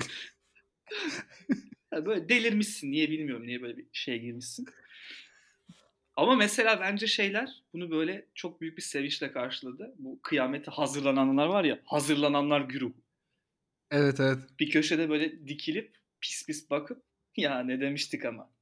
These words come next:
Speaker 1: diye poz kesiyorlar kesin.
Speaker 2: Abi ben Çin'dekiler ne yapıyor çok merak ediyorum ya. Yani <clears throat>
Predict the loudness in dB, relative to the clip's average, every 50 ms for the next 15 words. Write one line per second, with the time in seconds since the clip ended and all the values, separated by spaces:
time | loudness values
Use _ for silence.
0 | _ _ _ _ _ -10 -8 -8 -8 -8 -10 _ _ -20 -20 -20 _ _ _ -4
1 | -4 -4 -4 -4 -6 -6 -6 -6 -8 -8 -8 -8 -8 -6 -4 -4 -4 -4 -6 -10
2 | _ _ _ _ _ -20 -20 _ _ _ _ _ _ _ _ _ _ _ _ _
3 | _ _ _ _ _ _ _ _ _ _ _ _ _ _ _ _ -18 -16 -16 -12
4 | -6 -2 0 0 2 2 2 2 0 0 -4 -10 -20 -20 -20 -20 -20 _ _ _
5 | _ _ _ _ -8 -4 -2 2 4 4 4 6 4 2 4 4 4 6 6 6
6 | 6 4 4 4 2 2 0 -2 -2 -2 -2 0 0 -2 -2 -4 -6 -6 -4 -4
7 | -4 -4 -4 -4 -6 -8 -10 -14 _ _ _ _ _ _ _ _ _ _ _ _
8 | _ _ _ _ -6 -2 0 2 2 2 0 -4 -14 -20 _ _ _ _ 4 10